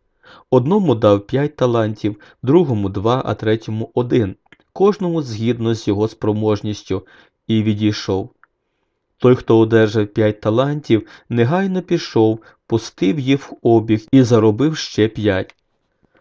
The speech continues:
Так само той, хто взяв два, заробив ще два. А той, хто одержав один, пішов і закопав у землю гроші свого пана. Через тривалий час приходить пан тих рабів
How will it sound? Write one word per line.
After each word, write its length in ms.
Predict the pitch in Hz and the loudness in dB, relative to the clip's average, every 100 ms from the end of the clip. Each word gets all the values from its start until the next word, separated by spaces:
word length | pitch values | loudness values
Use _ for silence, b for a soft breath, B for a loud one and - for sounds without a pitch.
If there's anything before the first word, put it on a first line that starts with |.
| b - | b 0
Так 180 | 120 | 0
само 360 | - 139 143 135 | 2 4 4 2
той, 440 | - 143 175 160 - b | 0 0 2 0 -6 b
хто 260 | - 120 | -4 -2
взяв 360 | 113 110 123 127 | 0 2 2 2
два, 400 | 123 143 113 98 _ - | -2 0 -2 -4 _ -14
заробив 600 | 107 113 107 101 131 151 | -2 2 2 2 0 -2
ще 340 | - - 110 | -6 -2 -2
два. 320 | 104 101 98 110 _ _ _ _ _ - | 0 -2 -4 -6 _ _ _ _ _ -2
А 100 | 117 | 0
той, 220 | - 131 | 4 2
хто 260 | 127 123 113 | 2 2 2
одержав 600 | 110 110 104 107 101 110 | 4 2 2 -2 -2 -2
один, 380 | 101 127 156 160 b b | -2 0 -2 -6 b b
пішов 460 | - 123 - 190 - | -2 -2 0 -2 0
і 80 | - | -2
закопав 640 | 117 113 110 104 113 127 127 | -2 -2 -2 -4 0 -2 -2
у 140 | 120 | -4
землю 420 | 104 107 110 107 104 | -4 -2 -2 -2 -2
гроші 380 | 104 110 - | -2 -2 -4
свого 380 | 117 - 101 98 | -14 -8 -4 -4
пана. 440 | - 101 98 101 120 _ _ _ _ _ _ b b b b | -4 -4 -4 -8 -14 _ _ _ _ _ _ b b b b
Через 320 | 135 123 120 | 4 4 2
тривалий 520 | - 120 113 110 107 | 0 2 4 2 2
час 400 | 110 131 151 - | -4 -6 -8 -8
приходить 600 | - 113 - 202 196 - | -4 -4 -2 -4 -4 -10
пан 300 | - 113 123 | -2 -2 -2
тих 260 | 127 123 113 | -4 -4 -4
рабів 440 | 120 113 107 101 | -4 -2 -2 -4